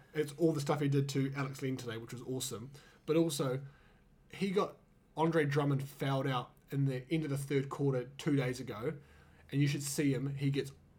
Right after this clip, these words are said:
all over it when, uh, Drummond fouls out. He basically just, like, points him off the court. He's so funny.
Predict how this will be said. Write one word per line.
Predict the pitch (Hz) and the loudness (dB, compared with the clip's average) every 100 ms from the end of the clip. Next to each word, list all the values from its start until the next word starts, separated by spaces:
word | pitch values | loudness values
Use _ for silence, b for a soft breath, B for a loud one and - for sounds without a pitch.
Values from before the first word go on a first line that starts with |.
| - | -4
all | 160 151 147 | 2 4 4
over | 143 139 135 | 2 2 0
it | 135 | 0
when, | 135 135 - - 156 | -2 -2 -10 -18 -6
uh, | 143 131 | -2 -2
Drummond | 135 143 147 139 | 0 2 2 2
fouls | 139 135 139 | 0 0 0
out. | 135 131 B - | 0 -2 B -6
He | 147 | -4
basically | 147 151 | -4 -4
just, | 147 139 | -6 -4
like, | 135 - - - | -4 -8 -18 -8
points | - 170 - | 0 0 0
him | 147 | -4
off | 143 | -4
the | 143 | -6
court. | - 143 123 | -4 -2 -2
He's | 123 - | -4 -6
so | - 156 139 131 - | -4 -2 -2 -2 -4
funny. | 123 113 131 | -8 -8 -10